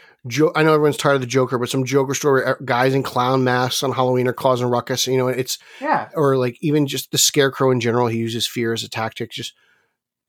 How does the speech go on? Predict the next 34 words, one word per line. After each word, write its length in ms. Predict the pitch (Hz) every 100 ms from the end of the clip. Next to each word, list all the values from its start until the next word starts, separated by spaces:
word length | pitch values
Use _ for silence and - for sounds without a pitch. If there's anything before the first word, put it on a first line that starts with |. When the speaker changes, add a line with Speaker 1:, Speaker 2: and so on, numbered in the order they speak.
| _ -
Speaker 2:
Or 120 | 240
adapt 320 | 233 247 233
these, 300 | 226 277 165
like 220 | 151 147
they 80 | 180
use, 340 | 185 196 175 -
and 120 | 185
that's 140 | 233
Speaker 1:
Mm. 40 | 277
Speaker 2:
something 160 | 240
I 60 | 202
appreciated 560 | 190 208 - 208 185 -
too, 180 | 277 208
was 160 | 131
the 80 | 139
first 340 | - 180 262 -
one 160 | 165
they 80 | 147
used 400 | 131 117 147 170
was 160 | 190 -
Scarecrow, 520 | - 214 - 135 113
who 180 | 143 175
I 160 | 165
think 180 | 254 294
has 140 | 202 156
been 180 | 175
used 380 | 156 139 139 135
a 60 | 147
lot 240 | 135 123
more, 260 | 120 113 131
like, 180 | 127 123
the 60 |
past 300 | 135 143 127
decade 420 | - 127 139 147